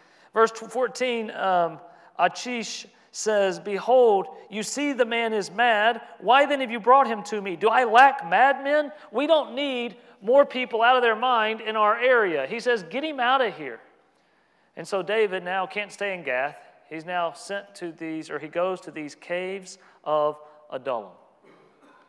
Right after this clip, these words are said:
He goes about ten miles east. I'll email you this map so it may be easier for you to watch and see and follow along,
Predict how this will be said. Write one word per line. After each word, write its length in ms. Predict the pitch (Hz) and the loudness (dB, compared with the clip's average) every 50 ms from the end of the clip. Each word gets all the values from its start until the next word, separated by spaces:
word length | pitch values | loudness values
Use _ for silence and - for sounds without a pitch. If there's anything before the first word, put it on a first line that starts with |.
| _ _ _ | _ _ _
He 100 | - 135 | -14 -6
goes 200 | 143 151 147 143 | -4 -4 -4 -4
about 240 | 143 147 139 139 - | -4 -6 -6 -6 -8
ten 220 | - 160 170 170 | -12 -12 -12 -8
miles 460 | 165 160 151 151 151 143 135 - - - _ - | -6 -6 -4 -4 -4 -6 -8 -10 -16 -20 _ -18
east. 360 | 147 135 123 110 - - - _ - | -16 -16 -16 -16 -20 -20 -20 _ -4
I'll 200 | 180 202 175 - 165 | -2 -2 -2 -4 -8
email 320 | 147 147 156 156 160 160 | -10 -8 -6 -4 -4 -4
you 140 | 160 156 156 | -4 -6 -8
this 200 | 151 160 151 - | -8 -8 -10 -8
map 320 | 143 139 139 147 151 - | -6 -4 -4 -4 -4 -6
so 180 | - - 143 139 | -10 -10 -10 -10
it 120 | 139 135 | -10 -10
may 120 | 139 139 143 | -10 -12 -10
be 120 | 139 143 | -10 -12
easier 460 | 139 139 139 139 143 139 139 147 139 | -12 -12 -12 -12 -12 -12 -10 -10 -10
for 140 | - - 139 | -10 -10 -16
you 60 | 135 127 | -12 -12
to 80 | 131 | -12
watch 360 | 117 117 123 123 127 - - | -10 -8 -8 -8 -8 -10 -18
and 100 | - 123 | -20 -20
see 280 | 113 - - 131 131 127 | -18 -18 -16 -14 -14 -14
and 160 | 127 120 117 | -14 -16 -12
follow 280 | - 131 113 117 120 120 | -10 -10 -8 -8 -10 -12
along, 340 | 117 117 113 117 123 127 | -12 -12 -10 -12 -12 -14